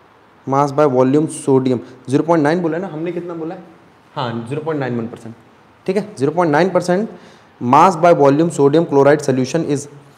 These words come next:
isotonic with human blood, ठीक है। अब इसके नीचे ही वो कहता है hypertonic क्या होता है, such a solution is called hypertonic, ठीक है। On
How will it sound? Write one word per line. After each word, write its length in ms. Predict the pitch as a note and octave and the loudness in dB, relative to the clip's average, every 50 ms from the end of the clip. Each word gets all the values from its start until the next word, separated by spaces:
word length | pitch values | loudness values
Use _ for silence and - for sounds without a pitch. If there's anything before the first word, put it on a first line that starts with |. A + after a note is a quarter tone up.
| - - _ - | -20 -8 _ 2
isotonic 580 | C#3 D3 D3 E3+ F#3 D#3 D3+ B2+ A#2+ A2+ A#2+ | 4 4 4 2 2 2 0 0 0 0 0
with 200 | D#3 G#3+ - - | -2 -2 -2 -4
human 240 | B2+ A2+ A2 G#2 F#2+ | -6 -6 -6 -8 -8
blood, 240 | F#2 F#2+ F#2+ - - - - | -10 -12 -14 -16 -18 -18 -14
ठीक 100 | C#3+ C#3+ | -10 -8
है। 100 | G#3+ A3 - - - - - _ _ _ _ _ _ _ _ _ _ _ _ _ _ _ _ _ _ _ _ _ _ _ _ _ _ _ - | -8 -8 -8 -10 -20 -20 -20 _ _ _ _ _ _ _ _ _ _ _ _ _ _ _ _ _ _ _ _ _ _ _ _ _ _ _ -4
अब 120 | - B2+ C#3 | -2 0 0
इसके 200 | D3 - F#3+ E3+ | 0 0 2 2
नीचे 260 | D3+ D3+ D3+ D3+ F#3+ | 2 2 2 4 6
ही 60 | G3 | 6
वो 100 | F#3+ F3+ | 6 6
कहता 280 | F3+ D#3 C#3+ C#3+ D3 C#3+ | 6 4 4 6 6 6
है 140 | C#3+ D#3 G3 G#3+ - - - - - - _ _ _ _ _ _ _ _ _ _ - - - - | 6 4 2 0 -2 -10 -18 -20 -20 -20 _ _ _ _ _ _ _ _ _ _ -20 -20 -16 -6
hypertonic 680 | - - C#3+ D#3+ D#3+ - A3+ G#3+ G#3+ G#3 G3 G3 F#3 - | 0 4 4 6 6 6 4 4 6 4 4 2 2 2
क्या 100 | A#2+ A2+ | 0 0
होता 180 | G#2+ - G#2+ | 0 0 -4
है, 80 | G#2+ - - - - _ _ _ _ _ _ _ - | -8 -8 -12 -20 -20 _ _ _ _ _ _ _ -6
such 220 | - - G3 F#3+ | -2 -2 0 2
a 60 | A#3 A3 | 2 2
solution 420 | A3+ G3 E3 D#3+ D#3+ E3 F#3 E3+ | 2 2 2 2 2 2 2 0
is 100 | E3 E3+ | 0 2
called 200 | - E3 D#3 C3+ | 2 2 4 4
hypertonic, 540 | B2+ C3 C3 C3 C#3 C3 B2+ A#2 A2+ C3 D#3 - - - - - _ _ _ _ _ _ _ _ _ - | 2 0 0 2 0 0 0 0 -2 -2 -6 -8 -12 -20 -20 -20 _ _ _ _ _ _ _ _ _ -6
ठीक 120 | D#3 E3+ | -2 -2
है। 160 | G3 D#3 - - - - - - _ _ _ _ _ _ _ _ _ _ _ _ _ _ - | -2 -2 -4 -8 -18 -20 -20 -20 _ _ _ _ _ _ _ _ _ _ _ _ _ _ 2
On 180 | E3+ F#3 F#3+ | 2 2 2